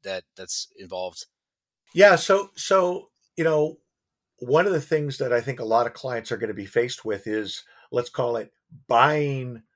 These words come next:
Speaker 2: the tools in order to be able to build, let's call it, these, these A I capabilities within their, within their, uh, within their own enterprises, right? And so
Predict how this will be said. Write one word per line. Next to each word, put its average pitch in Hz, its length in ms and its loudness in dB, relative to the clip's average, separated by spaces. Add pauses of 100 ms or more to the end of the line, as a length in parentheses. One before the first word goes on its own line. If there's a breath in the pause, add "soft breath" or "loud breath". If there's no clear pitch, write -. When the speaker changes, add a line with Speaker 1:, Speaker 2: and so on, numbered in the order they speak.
(300)
Speaker 2:
the 120 160 0
tools - 720 -4 (400 soft breath)
in 135 120 2
order 139 280 2
to 120 60 -2
be 127 80 0
able 123 160 0
to 113 80 0
build, 113 720 2 (100)
let's 120 240 -6
call 113 340 0
it, 101 180 -4
these, 107 460 -8
these 110 360 -10
A 120 180 2
I 110 160 0
capabilities 113 880 -6 (300 loud breath)
within 139 480 -4
their, 120 320 0
within 117 360 -6
their, 104 420 -2
uh, 98 200 0 (380 soft breath)
within 120 260 -2
their 107 200 -2
own 110 200 -4
enterprises, 95 760 -6
right? 104 180 0
And 101 100 -14
so 110 340 0